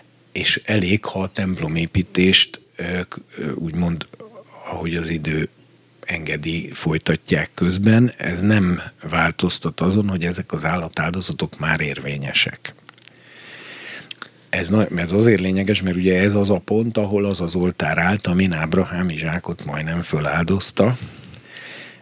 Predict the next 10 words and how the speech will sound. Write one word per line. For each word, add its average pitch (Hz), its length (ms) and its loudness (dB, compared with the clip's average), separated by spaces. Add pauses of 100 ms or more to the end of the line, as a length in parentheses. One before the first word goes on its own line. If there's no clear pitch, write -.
(200)
e, 90 560 -2
valamint 101 680 4
ez 92 160 2
az 90 140 -4
a 87 80 -2
pont, 98 380 -2
ami 90 220 -2
fölött 90 460 0
az 87 140 0
a 90 80 0